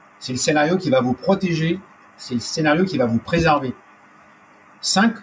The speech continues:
ou dix secondes de retard au premier kilomètre, ce n'est pas grave. Ce qui est grave, c'est cinq ou dix secondes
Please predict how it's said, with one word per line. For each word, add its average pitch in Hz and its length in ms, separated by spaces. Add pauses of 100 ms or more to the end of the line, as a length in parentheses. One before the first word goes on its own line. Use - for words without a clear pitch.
(220)
ou 156 60
dix 190 200
secondes 202 260
de 143 80
retard 160 340
au 151 40
premier 147 200
kilomètre, 151 300
ce - 220
n'est 160 200
pas 156 200
grave. 139 420
Ce - 120
qui 151 80
est 151 40
grave, 185 380
c'est 143 360
cinq 202 380 (180)
ou 151 60
dix 147 160
secondes 190 240